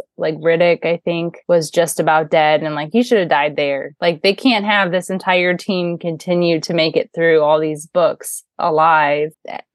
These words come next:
I mean, I know we had a lot of, like, smaller deaths in book one, but I feel like we needed more high impact deaths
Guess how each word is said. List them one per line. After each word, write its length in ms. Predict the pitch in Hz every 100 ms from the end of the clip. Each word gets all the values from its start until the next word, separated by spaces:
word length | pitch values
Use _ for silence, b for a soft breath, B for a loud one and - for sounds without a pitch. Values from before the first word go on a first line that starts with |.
| - -
I 40 |
mean, 180 | 202 190
I 60 | 185
know 160 | 196
we 80 | 202
had 220 | 190 175
a 40 | 175
lot 220 | 165 165
of, 140 | 160
like, 220 | 156 151 -
smaller 520 | - - 170 165 156
deaths 380 | 156 156 151 -
in 140 | 160
book 240 | 156 156 -
one, 420 | 165 180 165 165
but 200 | 151 -
I 160 | - 196
feel 180 | 262
like 140 | 247 196
we 160 | 180
needed 360 | 175 180 180 165
more 300 | 170 170 180
high 180 | 175 165
impact 440 | 165 165 156 151
deaths 400 | - 156 147 -